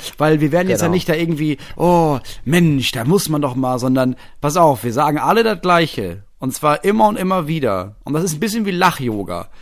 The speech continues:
Speaker 1: Wenn du oft
Speaker 2: Ja.
Speaker 1: genug anfängst, irgendwas zu brüllen, dann wirst du irgendwann wütend und empört.
Speaker 2: Ja, das,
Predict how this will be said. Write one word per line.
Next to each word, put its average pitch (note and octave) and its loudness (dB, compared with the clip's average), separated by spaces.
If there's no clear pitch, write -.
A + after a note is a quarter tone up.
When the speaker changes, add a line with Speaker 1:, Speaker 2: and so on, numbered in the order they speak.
Speaker 1:
Wenn D#3+ 0
du F3+ 2
oft A3+ 2
Speaker 2:
Ja. A#3 -2
Speaker 1:
genug F#3+ 0
anfängst, F#3 0
irgendwas A#3 0
zu D#3 -4
brüllen, C3 0
dann A2+ -6
wirst G3+ 2
du C3+ 0
irgendwann C#3+ 0
wütend D#3 -2
und B2+ -2
empört. A2 -4
Speaker 2:
Ja, A2+ 0
das, C#3+ 0